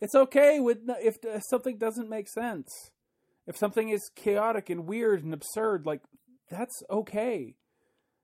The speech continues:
Not everything needs to be, uh, tied up, because when you have, uh, like, in a story or, or anything there, when you have everything tied up with this perfect bow, it feels wrong, because we know deep down as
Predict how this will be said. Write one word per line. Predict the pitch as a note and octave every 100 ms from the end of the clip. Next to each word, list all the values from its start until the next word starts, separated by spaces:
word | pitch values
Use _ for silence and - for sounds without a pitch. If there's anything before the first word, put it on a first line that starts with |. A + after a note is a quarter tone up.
| _
Not | F3 A3
everything | A3 A#3+ A3+ A3
needs | G#3 G#3 -
to | -
be, | E3+ G3+ G3+ F#3+
uh, | F3+
tied | F3 F#3+ F#3+
up, | G#3+ A3 -
because | D3+ A3+ G3+
when | F3 B3+ C#4+
you | A3+ G#3+
have, | G3 A3+ A3+
uh, | D3+ E3
like, | F3+ E3+ -
in | G3+ F3
a |
story | - - A3+ A#3 A#3+
or, | A3 F#3 F#3 F3+ - - - -
or | F3+
anything | G#3 A3+ A3
there, | F#3+ A#3+
when | F#3 F#3
you |
have | F#3 A3+ A#3+ -
everything | F#3+ G3+ G#3+ - G#3
tied | - - G3 G3+
up | G#3
with | F#3
this | E3+ F3+
perfect | - G3+ F#3 D#3+
bow, | - A#3 G#3 D3+ D3 - _ _ _ _ _ _ _ _ _ _
it | G#3+ A3 -
feels | - B3 C4+ A3+
wrong, | E3 F#3 C#4 B3+ D3 B2+ - _
because | G3+ G#3+ G3+
we | E3+ G3+
know | G3 B3 C4 G#3+ F#3 D#3 D3+
deep | G#3+ C4+ -
down | B3 C4+ G#3 D#3+ C#3+ D3 - _ _ _ _
as | E3+